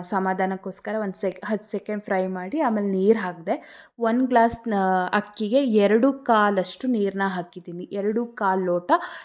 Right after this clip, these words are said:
ನೀರ್ನ ಹಾಕಿದ್ದೀನಿ. ಯಾಕೆಂದ್ರೆ ನಂಗೆ ಅನ್ನ ಸ್ವಲ್ಪ ಸಾಫ್ಟ್ ಇರ್ಬೇಕು, ಆದ್ರೆ ಮುದ್ದೆ ಆಗ್ಬಾರ್ದು. ಹಾಗಾಗಿ ಎರಡು ಕಾಲಷ್ಟು ಹಾಕಿದ್ದೀನಿ. ಜೊತೆಗೆ ಕೊತ್ತಂಬರಿ ಸೊಪ್ಪು, ಹಸಿಮೆಣಸು ಎಲ್ಲ ತಗೊಂಬಂದಿದ್ದೆ, ಅದನ್ನು ಸಹ ಕ್ಲೀನ್ ಮಾಡಿ ಇಟ್ಕೊಳ್ಳೋಣ ಅಂತ.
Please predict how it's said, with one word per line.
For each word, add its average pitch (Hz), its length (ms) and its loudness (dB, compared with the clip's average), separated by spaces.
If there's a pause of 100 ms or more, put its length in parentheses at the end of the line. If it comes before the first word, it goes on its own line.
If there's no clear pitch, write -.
(120)
ನೀರ್ನ 208 360 -2
ಹಾಕಿದ್ದೀನಿ. 196 600 -4
ಯಾಕೆಂದ್ರೆ 226 360 -4
ನಂಗೆ 220 300 0
ಅನ್ನ 202 280 2
ಸ್ವಲ್ಪ 233 280 -4
ಸಾಫ್ಟ್ 233 580 2
ಇರ್ಬೇಕು, 180 420 -2
ಆದ್ರೆ 240 240 2
ಮುದ್ದೆ 220 360 2
ಆಗ್ಬಾರ್ದು. 180 500 -4
ಹಾಗಾಗಿ 208 440 -4 (360)
ಎರಡು 262 380 2
ಕಾಲಷ್ಟು 190 500 -2
ಹಾಕಿದ್ದೀನಿ. 180 640 -8 (380)
ಜೊತೆಗೆ 254 360 0
ಕೊತ್ತಂಬರಿ 226 500 0
ಸೊಪ್ಪು, 214 540 -8
ಹಸಿಮೆಣಸು 208 800 0
ಎಲ್ಲ 196 200 0
ತಗೊಂಬಂದಿದ್ದೆ, 196 880 -2
ಅದನ್ನು 233 360 2
ಸಹ 247 300 -2
ಕ್ಲೀನ್ 214 420 -2
ಮಾಡಿ 202 200 -2
ಇಟ್ಕೊಳ್ಳೋಣ 180 500 -8
ಅಂತ. 175 300 -10